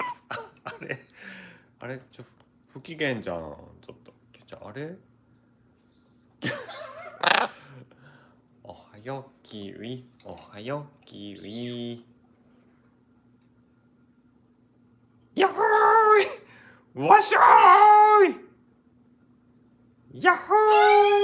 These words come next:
ーい！あー！<laughs> 今日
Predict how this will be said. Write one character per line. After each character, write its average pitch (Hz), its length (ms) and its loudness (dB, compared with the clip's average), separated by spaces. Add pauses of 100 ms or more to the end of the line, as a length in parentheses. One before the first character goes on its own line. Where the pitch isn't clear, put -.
(280)
ー 381 40 0
い！ - 20 -4 (960)
あ - 40 -2 (1900)
ー！ - 140 -16
<laughs> - 0 -
今 - 100 -4
日 - 40 -6